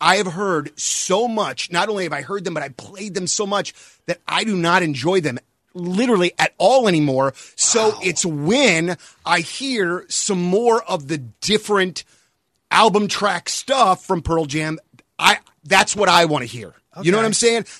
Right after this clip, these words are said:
Speaker 1: They don't play Last Kiss live very much. They, they really only do that
Speaker 2: I remember
Speaker 1: every
Speaker 2: Eddie
Speaker 1: so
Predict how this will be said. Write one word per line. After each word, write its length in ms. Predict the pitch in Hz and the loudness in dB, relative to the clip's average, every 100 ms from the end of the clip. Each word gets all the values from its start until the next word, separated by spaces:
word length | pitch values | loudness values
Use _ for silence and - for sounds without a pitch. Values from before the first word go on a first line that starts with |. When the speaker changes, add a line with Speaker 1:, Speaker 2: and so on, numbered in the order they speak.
| - | -4
Speaker 1:
They 120 | 185 | -4
don't 320 | 131 190 254 | 2 2 2
play 220 | - 240 | -2 -2
Last 320 | 208 196 190 - | 0 0 0 0
Kiss 260 | 175 - | 0 0
live 320 | 147 127 120 - | 0 -2 -4 -10
very 320 | 139 143 139 120 | -2 0 0 -2
much. 300 | 117 107 - | -6 -8 -2
They, 160 | 160 202 165 | 0 0 0
they 180 | 170 196 | 0 0
really 320 | 190 220 202 | -2 0 0
only 260 | 190 185 | 0 -2
do 160 | 156 180 | -2 -2
that 100 | 165 | 0
Speaker 2:
I 20 | |
remember 220 | 156 170 180 | 0 -2 -2
Speaker 1:
every 100 | 160 | 0
Speaker 2:
Eddie 120 | |
Speaker 1:
so 40 | 165 | 0